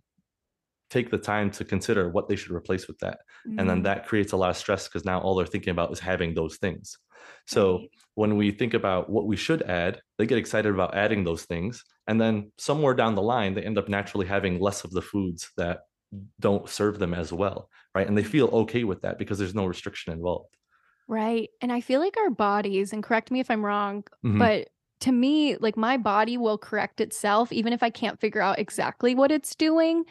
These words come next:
Speaker 2: It's telling me if I'm craving certain things, like, there will be times, uh, uh, just an example, two days
Speaker 1: Mm-hmm.
Speaker 2: ago, I was craving artichoke. And I was like, "Why am I craving artichoke?" And I realized that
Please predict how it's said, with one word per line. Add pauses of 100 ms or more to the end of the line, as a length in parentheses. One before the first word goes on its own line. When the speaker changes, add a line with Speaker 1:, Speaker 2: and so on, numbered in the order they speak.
(420)
Speaker 2:
It's
telling
me
if
I'm
craving
certain
things,
like, (300)
there
will
be
times, (140)
uh, (540)
uh,
just
an
example,
two
days
Speaker 1:
Mm-hmm.
Speaker 2:
ago,
I
was
craving (420)
artichoke.
And
I
was
like, (380)
"Why
am
I
craving
artichoke?" (440)
And
I
realized
that